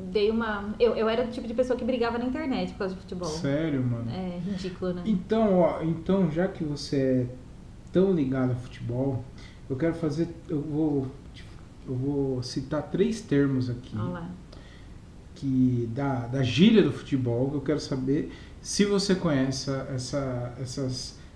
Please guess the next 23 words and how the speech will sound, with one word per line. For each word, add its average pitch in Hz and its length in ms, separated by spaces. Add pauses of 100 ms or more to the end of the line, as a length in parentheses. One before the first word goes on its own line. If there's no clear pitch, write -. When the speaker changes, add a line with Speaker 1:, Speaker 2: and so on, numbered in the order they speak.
Speaker 2:
essas 139 320
gírias, 180 420
esses - 220
termos 147 380
aqui 127 180
usados. 123 500
Speaker 1:
Bate-bola, 269 600
jogo 254 220
rápido. 170 500
Speaker 2:
Isso, 226 380
é, 392 640
Speaker 1:
<laughs> - 20
Speaker 2:
isso - 160
aí. 120 240 (240)
Ti-, - 160
é 208 80
mais 240 200
ou 226 60
menos 156 360
isso. - 200 (920)
Vamos 156 240
lá, 120 300
eu, 143 500